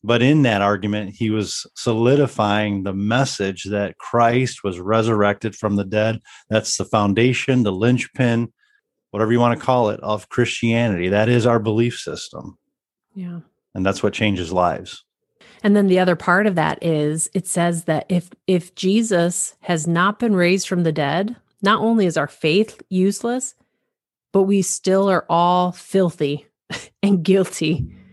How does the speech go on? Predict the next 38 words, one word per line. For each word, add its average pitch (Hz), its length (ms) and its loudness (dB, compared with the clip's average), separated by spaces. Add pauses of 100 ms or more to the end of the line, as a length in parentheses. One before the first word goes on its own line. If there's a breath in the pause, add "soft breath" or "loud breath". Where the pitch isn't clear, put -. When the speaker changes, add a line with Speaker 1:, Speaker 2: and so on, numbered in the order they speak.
(160 loud breath)
Speaker 2:
in 180 160 0
our 165 120 2
Speaker 1:
Mm-hmm. - 120 -2
Speaker 2:
sin, 170 320 -6 (500 soft breath)
which 208 200 2
is 190 100 2
another 185 320 2
way 175 160 0
that 170 140 0
I 160 100 0
know 175 260 2
that 170 180 -2
the 160 80 -2
resurrection 160 680 -2
of 156 80 -4
Jesus 151 360 -4
happened, 165 500 -6 (320 loud breath)
because 185 400 0
I 196 180 2
know 233 140 2
what 202 180 4
it's 180 140 -4
like 175 280 0
to 180 120 -2
wake 170 260 0
up 180 160 0
in 170 80 4
the 160 80 2
morning 160 400 0
feeling 156 360 0
filthy. 151 560 -6 (920 loud breath)
And 180 160 2
I 165 80 4
Speaker 1:
Mm-hmm. 170 120 4
Speaker 2:
know 190 600 4
what 185 200 2
it's 180 200 -4
like 156 440 0